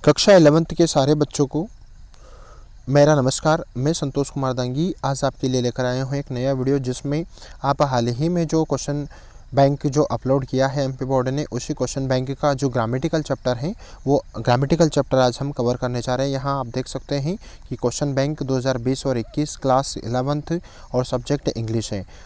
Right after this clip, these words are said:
उसी ग्रामेटिकल चैप्टर को आज हम कवर करने जा रहे हैं। नीचे आप यहाँ पर ग्रामेटिकल चैप्टर देख सकते हैं और आप निश्चित है कि इ-,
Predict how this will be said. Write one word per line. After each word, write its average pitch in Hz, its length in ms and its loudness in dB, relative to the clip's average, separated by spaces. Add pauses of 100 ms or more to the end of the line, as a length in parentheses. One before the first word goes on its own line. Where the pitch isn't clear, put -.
(140)
उसी 147 220 0
ग्रामेटिकल 139 480 0
चैप्टर 135 340 0
को 143 140 -2
आज 127 200 0
हम 165 180 -4 (400)
कवर 131 200 4
करने 123 300 -2
जा 123 140 0
रहे 156 160 2
हैं। 180 180 -2 (320)
नीचे 139 300 2
आप 156 220 4
यहाँ 139 260 2
पर 143 160 2
ग्रामेटिकल 127 480 0
चैप्टर 127 300 -2
देख 131 200 0
सकते 147 300 -6
हैं 156 240 -2 (380)
और 143 480 6 (120)
आप 156 540 2 (1800)
निश्चित 147 420 4
है 190 140 6
कि 190 200 4
इ-, 139 300 2